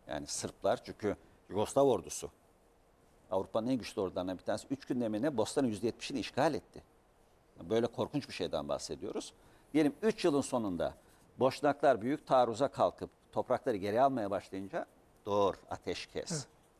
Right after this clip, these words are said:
Speaker 1: Şimdi hikaye bu.
Speaker 2: Hikaye, bir hikaye daha var. Ee, bu Oscar konuşması var. Onu da verelim şimdi.
Speaker 1: Çok seviyoruz o
Speaker 2: Sırada
Speaker 1: konuşmayı.
Speaker 2: bekliyor. Bu Oscar konuşmasını dinleyelim. Ardından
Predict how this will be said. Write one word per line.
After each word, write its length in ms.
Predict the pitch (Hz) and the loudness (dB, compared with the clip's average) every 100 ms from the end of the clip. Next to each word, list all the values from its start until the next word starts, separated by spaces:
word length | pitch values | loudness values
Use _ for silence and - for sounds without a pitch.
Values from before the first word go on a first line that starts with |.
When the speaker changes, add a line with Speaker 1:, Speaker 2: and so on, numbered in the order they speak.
| _ - | _ 0
Speaker 1:
Şimdi 160 | 151 | 2
hikaye 440 | 160 - 185 190 185 | 2 6 6 8 6
bu. 160 | 151 | 2
Speaker 2:
Hikaye, 300 | 175 - 226 214 - | 0 4 4 4 2
bir 100 | 320 | 2
hikaye 380 | 285 277 262 | 4 4 6
daha 180 | 262 247 | 6 8
var. 180 | 214 311 - - 208 | 6 4 -4 -10 -4
Ee, 280 | 202 202 - - | 0 -2 -4 -6
bu 180 | 220 220 | 2 2
Oscar 340 | - 262 233 | 4 4 4
konuşması 440 | 226 220 220 - | 4 0 0 0
var. 80 | 202 | 2
Onu 220 | 196 208 | 4 4
da 80 | 220 | 6
verelim 300 | 226 247 269 | 6 4 0
şimdi. 240 | - 226 269 | -2 0 0
Speaker 1:
Çok 160 | - | 0
seviyoruz 320 | - 180 170 | -2 0 0
o 40 | 165 | 4
Speaker 2:
Sırada 160 | 240 | 8
Speaker 1:
konuşmayı. 260 | 226 208 226 | 8 6 2
Speaker 2:
bekliyor. 320 | - 226 302 277 | 0 -4 -2 0
Bu 160 | 247 | 4
Oscar 360 | 233 233 262 240 | 4 4 2 4
konuşmasını 580 | 233 220 226 214 226 190 | 2 0 0 0 0 0
dinleyelim. 360 | 240 240 294 320 | 2 2 2 4
Ardından 460 | 240 233 240 262 | 4 4 0 -2